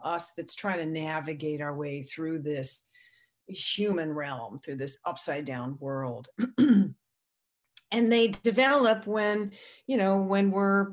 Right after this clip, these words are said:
usually little and our parents say, Oh, don't be so greedy. Don't be so selfish. Don't be so, uh, um, uh,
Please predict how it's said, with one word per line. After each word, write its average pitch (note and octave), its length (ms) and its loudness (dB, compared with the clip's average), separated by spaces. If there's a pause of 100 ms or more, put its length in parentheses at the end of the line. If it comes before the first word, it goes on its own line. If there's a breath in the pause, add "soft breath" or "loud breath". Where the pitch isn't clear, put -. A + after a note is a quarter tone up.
(540)
usually F3 800 0
little F#3 480 0
and E3 100 -2
our D#3+ 120 -2
parents F3+ 400 -6
say, D#3+ 160 -2
Oh, G3+ 100 -2
don't A3+ 260 0
be G#3+ 120 -4
so F#3+ 200 0
greedy. D#3 440 -6
Don't B3+ 240 2
be G#3 100 -2
so G3 160 -2
selfish. C#3+ 540 -4
Don't B3+ 240 0
be A3+ 120 -2
so, F3 360 0 (420 loud breath)
uh, D#3 260 2 (340 loud breath)
um, D#3 520 -6 (360)
uh, G#3 40 -2